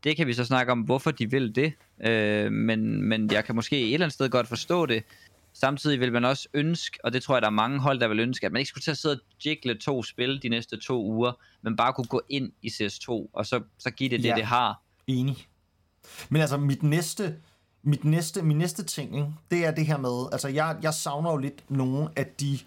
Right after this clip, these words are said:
Speaker 2: altså, noget af det, som var fedt ved C S G O, og også noget af det, som har altid har været C S G O's udfordring, det er alle de tweaks, du kan lave individuelt i din klient.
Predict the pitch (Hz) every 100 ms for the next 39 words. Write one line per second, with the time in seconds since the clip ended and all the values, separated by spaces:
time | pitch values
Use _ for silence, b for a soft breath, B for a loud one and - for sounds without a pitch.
0 | B B B B B 151 147 170 185 165
1 | 170 139 - 202 160 180 160 147 - 139
2 | 147 - 139 147 156 147 151 143 127 -
3 | - 147 156 147 131 120 135 - 127 127
4 | - - - 147 156 147 113 117 117 B
5 | B B 160 165 143 147 156 160 160 -
6 | 156 160 160 - - - 147 131 120 131
7 | - - 160 160 160 156 135 127 117 -
8 | - - _ _ _ _ _ _ - 156
9 | 135 - 143 127 - 123 104 - - -